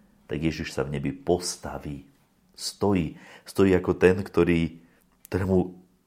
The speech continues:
ktorý sleduje ten náš zápas, ktorému záleží na tom, aby sme vyhrali, stojí ako ten, ktorý, by sme povedali, je náš vojvodca v tom našom boji. To je krásna,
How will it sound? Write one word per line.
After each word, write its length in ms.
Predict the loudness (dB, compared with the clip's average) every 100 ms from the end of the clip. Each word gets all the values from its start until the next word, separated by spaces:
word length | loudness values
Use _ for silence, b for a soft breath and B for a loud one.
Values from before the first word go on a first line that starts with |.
| _
ktorý 420 | -8 -6 -2 0
sleduje 560 | 0 0 -2 -2 2 2 2
ten 160 | 0 0
náš 240 | 0 0
zápas, 400 | -2 0 -2 -2
ktorému 240 | -2 -4 -2
záleží 400 | 0 2 0 -2
na 80 | -4
tom, 100 | -4
aby 140 | -4
sme 100 | -4
vyhrali, 540 | -4 -2 -2 -2 -6 B B B B
stojí 240 | -6 0 0
ako 180 | 0 -2
ten, 160 | -4 -2
ktorý, 400 | -2 0 -2 -4 b b b b b b b b b _
by 60 | -10
sme 160 | -6 -2
povedali, 400 | -2 -2 -8 -12
je 120 | -6 -2
náš 160 | -2 0
vojvodca 640 | -2 -2 -8 -6 -8 -8 _ _ _
v 80 | _
tom 160 | -10 -8
našom 320 | -8 -8 -6
boji. 400 | -6 -6 -6 -12 b b b b b b b _ _ _ _ _
To 80 | -2
je 80 | 0
krásna, 640 | 2 0 0 -2 -2 -4